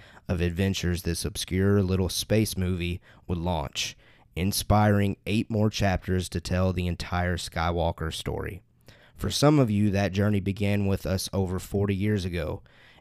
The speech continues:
inviting Star Wars into your lives from the seats of just a few dozen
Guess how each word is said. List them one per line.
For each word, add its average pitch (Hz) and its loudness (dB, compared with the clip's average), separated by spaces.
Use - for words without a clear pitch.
inviting 92 0
Star 110 4
Wars 107 4
into 101 0
your 95 2
lives 95 2
from 95 -4
the 87 -2
seats - -4
of 87 -4
just 95 -2
a 85 -8
few 110 0
dozen 107 0